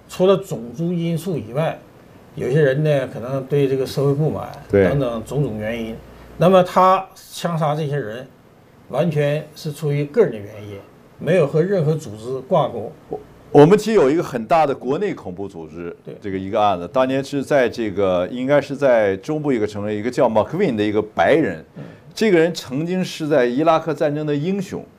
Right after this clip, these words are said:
Speaker 1: 嗯。
Speaker 2: 他自己开了一个车，
Speaker 1: 嗯。
Speaker 2: 把一个联邦大楼给炸掉了。这个联邦大楼炸掉以后，当时死了二百多人嘛，我还记得这件事儿，是若干年前的事。是说明什么呢？
Speaker 1: 嗯。
Speaker 2: 就这些人呢，他有的时候仇恨美国政府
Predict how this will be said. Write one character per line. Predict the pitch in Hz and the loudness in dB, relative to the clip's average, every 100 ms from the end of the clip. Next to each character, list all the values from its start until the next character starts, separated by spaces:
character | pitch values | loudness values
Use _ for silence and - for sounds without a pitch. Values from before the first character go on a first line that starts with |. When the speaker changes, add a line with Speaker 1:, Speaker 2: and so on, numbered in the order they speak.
| - _ - | -20 _ -20
Speaker 1:
嗯。 | - | -12
Speaker 2:
他 | - 160 | 4 4
自 | 165 | 4
己 | 135 | -4
开 | 110 - 147 | -4 0 0
了 | 139 | 2
一 | |
个 | 131 | -2
车， | - 143 139 135 - - | -4 -2 0 0 -6 -20
Speaker 1:
嗯。 | - _ - | -20 _ 0
Speaker 2:
把 | 110 | 2
一 | 131 | 4
个 | 139 | 2
联 | 127 139 | 2 2
邦 | 156 | 0
大 | 151 143 | 2 2
楼 | 113 | 2
给 | 113 | -2
炸 | 95 113 87 | 0 0 2
掉 | 76 | -2
了。 | - - - | -6 -16 -12
这 | 123 | -4
个 | |
联 | 120 139 | 0 2
邦 | 165 | 4
大 | 160 156 | 4 2
楼 | 147 | 2
炸 | 165 151 | 2 2
掉 | 127 | 2
以 | |
后， | 107 | 0
当 | 135 143 | 0 0
时 | 147 | 0
死 | 143 101 | -6 -2
了 | 110 | 0
二 | 104 | 2
百 | 85 | -2
多 | 95 | -4
人 | 87 78 | -4 -4
嘛， | 90 - - | -6 -6 -10
我 | - | -4
还 | 95 | -2
记 | 113 160 | 0 0
得 | 113 | -2
这 | 98 | -2
件 | 92 90 | -4 -4
事 | - 113 | -4 -4
儿， | |
是 | 101 | -4
若 | 113 131 120 | -2 2 4
干 | 113 | 2
年 | 113 110 | 0 -8
前 | 113 82 | -6 -6
的 | 95 | -4
事。 | 98 | -6
是 | 123 | -2
说 | 175 | 0
明 | 196 | 2
什 | 156 | 0
么 | 135 | 2
呢？ | 160 151 - - | 2 0 -2 -18
Speaker 1:
嗯。 | - | -4
Speaker 2:
就 | 165 | -2
这 | 285 269 | 2 2
些 | 175 | 4
人 | 147 | 2
呢， | 147 | 0
他 | 143 160 160 | 0 2 2
有 | 127 92 | 2 -2
的 | 117 | -2
时 | 135 | -2
候 | 135 | -2
仇 | - 120 147 | -4 -4 -2
恨 | 160 | -2
美 | 98 | -6
国 | 90 123 | -2 -2
政 | 160 127 | -2 -8
府 | - | -10